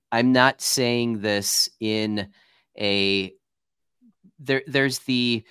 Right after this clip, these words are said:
the people that say you need to have a five, ten, fifteen year plan, right? Uh, and, and this is where you wanna be in fifteen years.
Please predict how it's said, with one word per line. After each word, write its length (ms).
the 80
people 340
that 140
say 400
you 140
need 160
to 80
have 160
a 100
five, 380
ten, 400
fifteen 460
year 200
plan, 540
right? 300
Uh, 40
and, 320
and 440
this 280
is 60
where 100
you 140
wanna 180
be 180
in 100
fifteen 500
years. 400